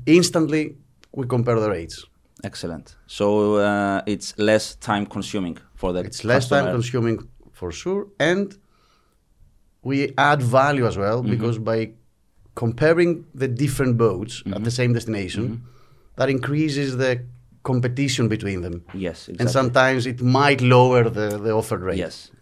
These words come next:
Speaker 2: So, uh, each competitor pushes each o-, each other.
Speaker 1: Exactly.
Speaker 2: Okay. Great.
Speaker 1: As
Speaker 2: So
Speaker 1: you would do in their, in their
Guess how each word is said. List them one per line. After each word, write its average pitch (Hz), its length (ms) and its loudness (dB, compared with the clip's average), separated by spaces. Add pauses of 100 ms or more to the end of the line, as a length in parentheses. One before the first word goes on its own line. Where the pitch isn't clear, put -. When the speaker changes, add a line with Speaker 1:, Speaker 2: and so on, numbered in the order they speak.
Speaker 2:
So, 98 240 0
uh, 98 60 4
each 98 380 0
competitor 101 380 0
pushes 101 460 -4
each 95 180 -6
o-, 90 120 2
each 90 260 -4
other. 85 300 -2
Speaker 1:
Exactly. 104 360 -2
Speaker 2:
Okay. 82 120 -6 (460)
Great. 101 280 -2
Speaker 1:
As - 60 -18
Speaker 2:
So 143 180 4
Speaker 1:
you 170 100 10
would 160 160 6
do 127 120 2
in 110 120 0
their, 98 180 -4
in 95 140 -8
their 95 100 -6